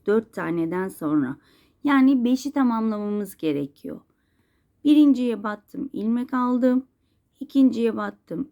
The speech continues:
ilmek aldım. Hepsini, pardon.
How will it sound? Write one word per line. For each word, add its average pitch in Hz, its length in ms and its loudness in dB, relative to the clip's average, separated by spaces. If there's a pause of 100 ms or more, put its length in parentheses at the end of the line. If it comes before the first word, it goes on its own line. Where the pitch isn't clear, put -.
(140)
ilmek 247 440 0
aldım. 247 580 0 (500)
Hepsini, 208 880 -4 (840)
pardon. 190 680 -8